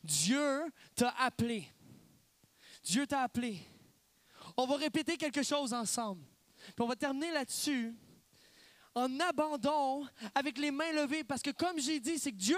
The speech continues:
a des grandes visions, des grands plans, des grands proje-, projets pour ta vie. Mais oui, c'est supposé te faire peur. Si ça te fait pas, remets ce projet-là en question. Tout de suite. Mais ça se fera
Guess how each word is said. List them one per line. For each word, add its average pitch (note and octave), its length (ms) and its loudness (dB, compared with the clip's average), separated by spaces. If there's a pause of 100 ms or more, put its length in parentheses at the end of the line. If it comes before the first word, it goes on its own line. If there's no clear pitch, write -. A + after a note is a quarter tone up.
a F#4+ 40 -4
des D4 140 0
grandes D#4+ 420 -2
visions, C#4 380 0
des C4+ 140 0
grands D#4 420 0
plans, E4 240 0
des D4 140 0
grands F4 320 0
proje-, C#4 320 0
projets C#4+ 340 -2
pour B3+ 160 -6
ta C4+ 160 0
vie. B3+ 140 -4 (340)
Mais E4+ 100 4
oui, F#4 480 2 (380)
c'est F#4 240 2
supposé E4 920 0
te A#3+ 140 0
faire A#3 280 -4
peur. B3+ 200 0
Si - 120 -4
ça F#4 180 -2
te - 80 -10
fait D4 140 2
pas, F#4+ 200 2 (220)
remets G4 500 2
ce E4+ 100 2
projet-là D4+ 640 2
en C#4+ 40 -2
question. A#3+ 600 -2 (840)
Tout E4 120 4
de - 40 -10
suite. B3 260 -2 (2250)
Mais D#4+ 240 0
ça D4 140 0
se - 140 -6
fera A3 220 -4